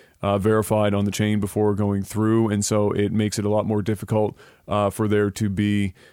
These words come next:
uh, those kind of scenarios, which for advertisers is useful because it means that they know actually how many unique eyeballs are, are getting on the end product. Uh, same thing goes for the creators. They get a better idea, but they also,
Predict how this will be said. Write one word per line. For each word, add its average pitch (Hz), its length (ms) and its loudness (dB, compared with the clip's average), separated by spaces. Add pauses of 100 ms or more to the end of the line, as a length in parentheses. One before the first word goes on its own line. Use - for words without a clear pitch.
(180)
uh, 95 400 0
those 113 200 0
kind 113 140 0
of 104 60 0
scenarios, 117 600 0
which 107 120 -2
for - 180 -2
advertisers 113 600 0
is 104 140 0
useful 113 380 2
because 107 260 -2
it 101 80 -2
means 110 240 0
that 107 60 -2
they 107 100 0
know 107 340 0 (400)
actually 123 460 0
how 123 180 0
many 127 220 0
unique 123 440 2
eyeballs 120 640 2 (140)
are, 110 200 2
are 113 180 2
getting 117 400 2 (320)
on 117 160 2
the 120 80 2
end 120 180 0
product. 127 420 2 (320)
Uh, 110 380 0
same 117 240 0
thing 117 140 0
goes 113 240 2
for 120 100 -4
the 107 140 0
creators. 135 560 0
They 117 120 0
get 113 220 0
a 117 100 2
better 117 300 2
idea, 117 400 2
but 101 140 -4
they 110 100 0
also, 113 580 2